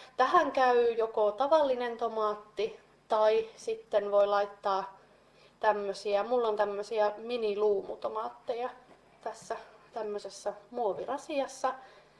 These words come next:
Elikkä näitä on semmonen kaksisataaviisikymmentä grammaa, eli yksi tommonen rasiallinen. Ja ne vaan sitten laitetaan puoliksi. Leikataan.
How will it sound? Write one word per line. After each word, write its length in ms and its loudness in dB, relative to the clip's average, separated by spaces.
Elikkä 400 0
näitä 460 0
on 220 2
semmonen 540 -4
kaksisataaviisikymmentä 1200 -2
grammaa, 720 -4
eli 180 -2
yksi 240 -10
tommonen 360 2
rasiallinen. 880 -4
Ja 100 -6
ne 160 4
vaan 200 4
sitten 360 0
laitetaan 500 0
puoliksi. 640 -8
Leikataan. 640 -6